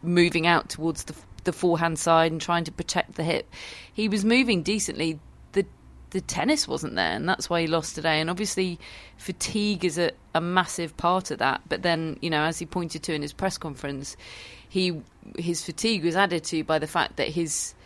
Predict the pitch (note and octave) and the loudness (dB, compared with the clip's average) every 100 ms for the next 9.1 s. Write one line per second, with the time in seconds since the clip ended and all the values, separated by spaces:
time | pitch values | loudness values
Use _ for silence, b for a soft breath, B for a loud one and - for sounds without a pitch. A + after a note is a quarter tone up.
0 | b b b - - G3+ F#3 D3+ F3+ - | b b b -10 0 2 2 0 -2 -4
1 | E3 D#3 F3+ D3+ C3+ D3 - - E3+ - | -4 4 6 6 2 -4 -6 -4 -2 -4
2 | D#3 F3 D#3+ - D#3 D3+ C#3+ F3 D#3 E3 | -6 -6 -6 -6 -8 -8 -6 -6 -4 -4
3 | D3 D#3 F#3 F3+ - D3 D#3+ D#3+ D#3 E3+ | -4 -2 -2 -4 -4 -8 -6 -6 -2 -2
4 | E3+ - - E3 D#3+ D#3 - b b b | -2 -4 -4 -4 -6 -10 -14 b b b
5 | b b b b b - F3+ F#3 - - | b b b b b 0 4 4 2 -4
6 | - F3 G3 - - D#3+ - A#3+ - - | -2 0 0 -2 -4 -8 0 0 0 -6
7 | E3 E3+ E3+ E3+ E3+ D#3 - - _ - | -8 -4 -4 -4 -6 -10 -20 -20 _ -20
8 | - _ - - - G3+ F#3+ G3 F3+ E3+ | -20 _ -20 -14 -4 -2 2 4 4 2